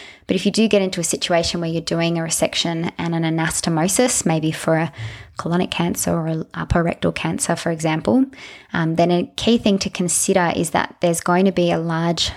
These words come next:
column of stool proximal to your anastomosis,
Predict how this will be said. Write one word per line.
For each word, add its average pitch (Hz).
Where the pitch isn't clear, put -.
column 180
of 170
stool 208
proximal 175
to -
your 160
anastomosis, 165